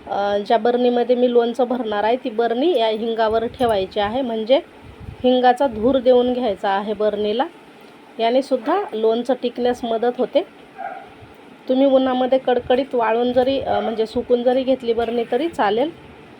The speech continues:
पण, अ, आता सध्या पाऊस पडलेला आहे तर ही बरणी कोरडी करणं आवश्यक आहे. तर अशा पद्धतीने तुम्ही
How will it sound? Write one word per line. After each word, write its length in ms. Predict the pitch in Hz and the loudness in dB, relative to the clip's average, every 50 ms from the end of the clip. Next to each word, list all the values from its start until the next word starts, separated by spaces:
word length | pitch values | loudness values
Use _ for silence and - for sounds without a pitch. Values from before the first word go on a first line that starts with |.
| - - - - | -20 -20 -8 -4
पण, 220 | - 214 214 214 220 | -2 -2 0 0 0
अ, 340 | 214 208 208 208 208 - - - | 0 0 0 0 -2 -4 -4 -6
आता 220 | - - 220 214 | -6 -4 -4 -4
सध्या 440 | 214 - - - 220 214 196 220 220 | -4 -6 -6 -6 -6 -2 -2 -2 -2
पाऊस 380 | 214 - 196 202 220 233 - | 0 0 0 0 0 -2 -4
पडलेला 440 | - - 240 233 226 220 220 214 202 | -4 -4 -2 -2 -2 -2 -2 0 0
आहे 240 | 190 196 202 220 220 214 | -2 -2 -2 -6 -4 -2
तर 120 | 214 208 208 | 0 0 0
ही 160 | 208 208 220 | -2 -2 -2
बरणी 360 | 190 214 208 208 214 240 320 | -2 -2 -2 0 0 0 -2
कोरडी 680 | 339 - - - - - 247 240 240 247 247 233 262 | -2 -4 -8 -12 0 4 6 6 6 6 4 2 0
करणं 380 | 247 - 254 247 240 247 254 330 359 - - - - | 0 0 0 0 0 0 -2 -2 -4 -8 -14 -16 -8
आवश्यक 460 | 226 202 202 208 202 - 220 208 208 | -4 -4 -4 -4 -4 -4 -6 -4 -4
आहे. 180 | 214 214 247 330 - - - - - - - - - - - - - - - - - - - - - - - | -4 -4 -4 -6 -8 -10 -16 -20 -20 -20 -20 -20 -20 -20 -20 -20 -20 -20 -20 -20 -20 -20 -20 -20 -20 -10 -6
तर 80 | - 214 | -6 -6
अशा 280 | - - 240 - - 247 | -4 -6 -2 0 0 0
पद्धतीने 540 | 247 - 247 220 233 247 247 262 247 247 | 0 0 -2 -2 -4 -4 -4 -2 -2 -2
तुम्ही 280 | 247 254 269 254 269 330 | 0 0 0 0 0 -2